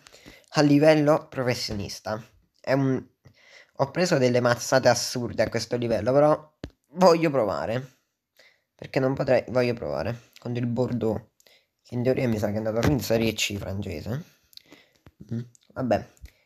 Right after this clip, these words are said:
ci vediamo direttamente in campo con le azioni più belle. Quasi dimenticavo poi. Eh, scrivete qua sotto nei commenti, eh, il video con, cioè la squadra con quale vorreste il video la prossima,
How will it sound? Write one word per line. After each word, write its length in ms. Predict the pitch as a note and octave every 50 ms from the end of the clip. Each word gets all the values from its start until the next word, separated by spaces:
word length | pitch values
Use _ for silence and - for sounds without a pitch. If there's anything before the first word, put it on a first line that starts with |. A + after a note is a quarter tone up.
| _ _
ci 100 | - -
vediamo 220 | C3 C3 C3 C3
direttamente 500 | C3 B2+ B2 B2+ B2+ - B2+ C3 B2+ A2
in 100 | A#2 A2
campo 400 | G#2+ - C3 C3+ C#3 - - A2+
con 120 | G#2 A#2 A2
le 80 | G#2+
azioni 280 | A2+ A2+ - - B2+ A#2
più 140 | G#2 A#2+ A2+
belle. 460 | G2 F2+ D#2+ C2+ C2+ D2 - _ _ _ _ _ _ _ _ _ _ _ _ _ _ _ _ _ _ _ _ _ _ _ _ _ _ _ _ _ - -
Quasi 160 | C#3+ C#3+ D#3
dimenticavo 560 | D3 D3+ D3+ D3 D3 C#3+ A#2 C#3+ C3 A#2+ A#2
poi. 340 | A2 A#2 A#2 A2+ A2+ A2 - _ - - _ _ _ _ _
Eh, 160 | - B2+ B2+
scrivete 400 | B2+ - - D3 D#3 D#3+ D#3 D#3
qua 140 | - C3 C3
sotto 300 | - - D3 C#3 - B2+
nei 120 | B2 B2
commenti, 680 | B2 C3 C3 C3+ C#3 C#3 C#3 C#3 C#3 C3 - C3+ B2+ A2+
eh, 240 | - - B2 A#2+ A#2+
il 180 | D3+ D3 B2 A#2+
video 400 | A2 B2+ C3+ C3 C3+ C3 B2 A#2+
con, 300 | B2 B2 B2 A#2 - -
cioè 140 | - - C3+
la 60 | B2
squadra 300 | B2 - - C#3 C3+ C3
con 120 | B2 B2+ B2
quale 180 | - B2 A#2+
vorreste 360 | A2+ A2+ A#2+ A#2+ A#2 - - B2+
il 80 | A#2+
video 520 | G#2+ B2 A#2 A#2 A#2 A2+ A2+ A2 G#2+ G2+ -
la 220 | - A2+ A#2 A2+ A2
prossima, 600 | G#2+ - B2 - - A#2 A#2 A2 A2 A2 G#2+